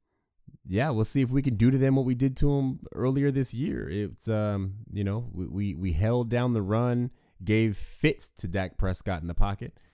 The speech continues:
Uh, we've gotta be able to do that again. Um, you know, they, their teams have changed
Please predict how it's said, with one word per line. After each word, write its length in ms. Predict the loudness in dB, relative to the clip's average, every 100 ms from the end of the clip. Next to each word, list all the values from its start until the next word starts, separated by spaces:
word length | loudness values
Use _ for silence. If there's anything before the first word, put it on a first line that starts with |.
| _ -8
Uh, 180 | -4 0
we've 120 | 0
gotta 160 | 0 0
be 80 | 0
able 80 |
to 60 | 0
do 100 | 2
that 140 | 2
again. 260 | 0 -2 -4 _ _ _ _ _ _ _ -12
Um, 520 | -8 -4 -4 -6 -8 -8
you 120 | -6
know, 220 | -6 -6 -6
they, 220 | -6 -6
their 220 | -6 -6
teams 420 | -2 0 2 0
have 220 | -2 -4
changed 720 | -2 0 2 0 0 -2 -6